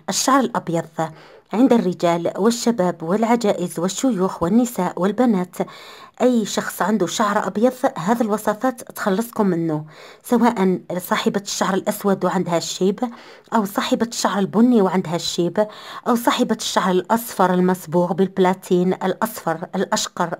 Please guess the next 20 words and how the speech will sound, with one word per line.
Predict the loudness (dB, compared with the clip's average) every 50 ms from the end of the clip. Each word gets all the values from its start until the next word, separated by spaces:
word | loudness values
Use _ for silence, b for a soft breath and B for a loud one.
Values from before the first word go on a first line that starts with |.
| -4
الأصفر. | -4 -4 -2 -4 -6 -6 -6 -4 -2 -2 -2 -2 -6 B B B B B B B B B B B -8 -4 0
كذلك | 0 2 4 4 4 6 4 4 2 2
لها | 0 2 2 4 4
نصيبها | 4 4 2 0 -2 0 2 2 2 2 2 0
في | 2 2 2 4
هذا | 4 2 4 2
الفيديو | 0 0 0 -2 0 2 4 4 4 4 2 B B B B B B
بوصفة | -2 0 2 2 0 0 0 -2 -2
تخلصها | -2 -2 -4 -2 0 0 0 0 0 0 0 0 2
من | 2 2 2
الشيب | 0 0 -2 -4 -4 0 -2
وتحتفظ | -2 -2 0 -2 -4 -4 -2 -4 0 0 0
باللون | 0 2 0 0 2 4 4 4 2
الأصفر. | 2 0 -4 -6 -6 -4 -2 -2 -2 -2 -4 _ -16 -6 -2
آه، | 0 2 4 4 4 2 2 0 4
تابعوني | 2 4 4 6 4 4 4 2
أخواتي | 0 -2 0 0 2 0 0 2 4 4
مع | 4 4 4 4
الوصفة | 2 2 2 0 0 2 0
الأولى. | 0 2 0 -2 -2 -2 -2 -2 -4